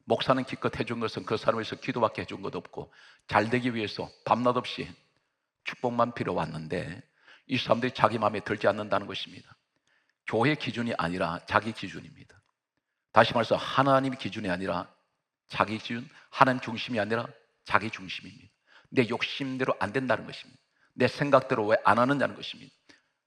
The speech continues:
하나님도 자기 생각에 맞춰야 되고 교회 정도 자신의 생각에 맞춰야 되고 교회도 자신의 생각에 맞춰줘야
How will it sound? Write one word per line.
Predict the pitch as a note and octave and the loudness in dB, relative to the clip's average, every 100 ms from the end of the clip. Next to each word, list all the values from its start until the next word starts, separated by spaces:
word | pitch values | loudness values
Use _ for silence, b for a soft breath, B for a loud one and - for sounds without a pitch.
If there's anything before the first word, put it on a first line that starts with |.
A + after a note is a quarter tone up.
| _ _ - | _ _ 4
하나님도 | - C#3+ C#3 D#3 | 8 8 8 4
자기 | - B2+ | 6 4
생각에 | B2 C3+ A#2+ A#2 F2+ - | 4 4 4 4 -2 2
맞춰야 | F#2 G2 - C#3 | 4 6 4 2
되고 | G2 F2+ F#2+ - _ _ | 2 -4 -8 -10 _ _
교회 | - C#3 | 4 6
정도 | C3+ B2+ B2+ | 6 2 4
자신의 | - - B2+ | 4 4 2
생각에 | A#2+ A#2 A#2 A2+ | -2 2 4 4
맞춰야 | E2+ - - | 4 4 4
되고 | C#3 F#2+ F#2 - B B | 2 0 -4 -8 B B
교회도 | - C3 D#3+ C#3+ | 4 6 6 6
자신의 | B2+ B2+ C#3+ | 6 6 4
생각에 | C3+ B2 G#2 | 0 0 0
맞춰줘야 | F#2 G2+ - F#3 D3 A2+ E2+ | 6 6 6 4 4 2 0